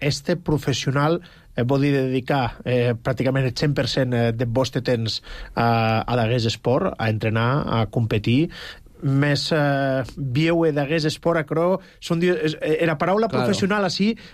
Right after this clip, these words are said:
Speaker 1: eh, eh, la cau agarrar de dedicació, eh, de, d'estar sonque pendent de, de, de l'esport, de la modalitat, més no de viure d'Agués Esport, eh, de moment, eh, no sé si n'hi ha un, eh,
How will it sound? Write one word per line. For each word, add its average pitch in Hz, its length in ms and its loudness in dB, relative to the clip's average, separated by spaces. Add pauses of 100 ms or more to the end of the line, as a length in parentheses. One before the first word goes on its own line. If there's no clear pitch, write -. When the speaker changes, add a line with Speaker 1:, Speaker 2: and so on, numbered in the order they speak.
Speaker 1:
eh, 160 300 2
eh, - 20 2
la 151 160 0
cau 170 180 2
agarrar 165 1000 0 (180)
de 143 240 -2
dedicació, 156 640 0
eh, 180 300 0
de, 151 160 2
d'estar 143 340 -4
sonque 165 380 -2
pendent 143 460 0 (260)
de, 127 640 2
de, 143 160 -2 (400)
de 143 100 0
l'esport, 147 440 0
de 156 40 2
la 143 80 2
modalitat, 135 460 0 (300)
més 131 260 -2
no 170 160 2
de 165 80 2
viure 147 480 0
d'Agués 131 400 -2
Esport, 156 460 0
eh, - 20 -4
de 139 160 0
moment, 156 320 -2 (140)
eh, 120 560 2 (180)
no 131 80 0
sé 147 160 2
si 156 80 2
n'hi 143 80 0
ha 143 80 0
un, 143 340 0
eh, 131 340 2